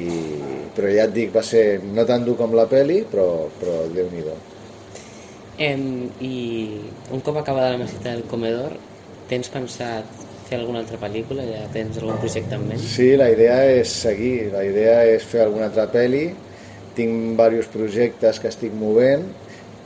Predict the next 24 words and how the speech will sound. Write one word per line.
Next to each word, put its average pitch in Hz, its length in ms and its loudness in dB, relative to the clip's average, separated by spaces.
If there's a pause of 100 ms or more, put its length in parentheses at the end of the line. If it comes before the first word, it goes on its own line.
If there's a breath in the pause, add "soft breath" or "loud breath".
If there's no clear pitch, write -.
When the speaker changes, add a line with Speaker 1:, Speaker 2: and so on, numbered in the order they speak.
Speaker 1:
però 107 200 4
sí 113 240 -4
que 113 120 2
m'agradaria, 110 680 4
pues, 117 160 0
que, 98 240 -2 (580)
que 98 140 -6
no 101 80 -6
fossin 110 360 -6
projectes 104 600 0
tan 101 240 -4 (480)
low 101 200 2
cost. - 440 -6 (440 loud breath)
M'agradaria 98 680 0
fer 104 160 0
algunes 104 240 -4
coses 104 240 0
amb 101 160 -4
més 95 160 -6
recursos, 117 840 0
amb 98 160 -4
més 101 160 -2 (120)
temps, 123 560 2 (760)
eh, 90 480 -4